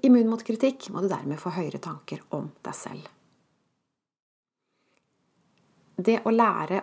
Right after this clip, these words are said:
å ikke ta ting personlig, det er noe alle kan lære, men det er ikke gjort på et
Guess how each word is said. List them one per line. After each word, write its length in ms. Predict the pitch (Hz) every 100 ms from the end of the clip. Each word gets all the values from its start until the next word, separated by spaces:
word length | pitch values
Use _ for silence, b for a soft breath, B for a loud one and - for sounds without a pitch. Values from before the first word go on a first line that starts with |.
| -
å 60 | -
ikke 160 | -
ta 140 | - 165
ting 220 | 160 156
personlig, 640 | - 175 175 151 151 190 226 262 - - -
det 160 | 165 165
er 480 | 165 - - 202 185
noe 240 | 180 165
alle 240 | 190 156 151
kan 160 | 165
lære, 640 | 170 151 147 196 269 285 214
men 240 | 175 170
det 140 | 175
er 100 | 170
ikke 220 | - 202 160
gjort 380 | - - - - _
på 220 | - - 143
et 160 | -